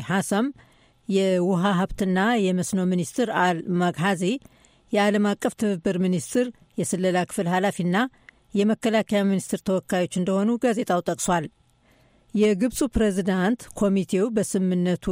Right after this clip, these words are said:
ረቂቅ ላይ የሚያደርገውን ጥናት እንዲቀጥልና አስፈላጊውን ህጋዊ እርምጃ የሚያካትት ዘርፈ ብዙ ጥናት እንዲደረግ ማዘዛቸውን ዘገባው ጨምሮ ገልጿል።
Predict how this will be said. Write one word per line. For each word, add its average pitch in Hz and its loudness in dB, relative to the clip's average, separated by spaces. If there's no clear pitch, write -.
ረቂቅ 185 0
ላይ 165 0
የሚያደርገውን 190 2
ጥናት 196 0
እንዲቀጥልና 175 0
አስፈላጊውን 208 0
ህጋዊ 196 2
እርምጃ 196 -2
የሚያካትት 180 0
ዘርፈ 226 0
ብዙ 196 -2
ጥናት 180 -2
እንዲደረግ 190 0
ማዘዛቸውን 196 0
ዘገባው 185 0
ጨምሮ 185 0
ገልጿል። 165 -2